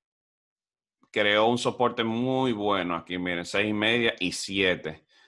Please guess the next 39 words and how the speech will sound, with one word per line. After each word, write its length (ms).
Ya 420
buscamos 580
venta 500
y 120
yo 140
creo 220
que 180
ya 180
el 140
tema, 280
el 60
resto 280
de 60
la 100
sesión 420
lo 120
que 80
vamos 240
a 20
aprovechar 480
es 200
este 120
recorrido 480
hasta 180
acá 160
arriba. 440
Miren 300
la 120
entrada 320
que 100
yo 140
dibujé 480
al 120
inicio, 580
va 360
bien, 480
¿se 120
dan 140
cuenta? 500